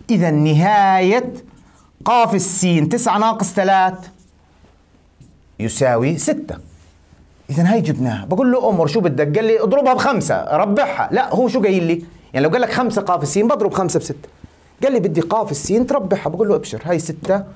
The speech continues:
تربيع فبطلع ستة وثلاثين، فالإجابة بنختارها هي ستة وثلاثين.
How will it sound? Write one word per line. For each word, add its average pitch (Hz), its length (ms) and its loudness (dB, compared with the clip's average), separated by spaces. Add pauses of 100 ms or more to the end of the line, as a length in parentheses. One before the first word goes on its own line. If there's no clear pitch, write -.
(320)
تربيع 143 460 2
فبطلع 113 440 -2
ستة 147 520 -4 (440)
وثلاثين، 117 520 -4 (560)
فالإجابة 139 580 0
بنختارها 117 600 -2
هي 135 320 0 (600)
ستة 147 300 -4
وثلاثين. 87 340 -10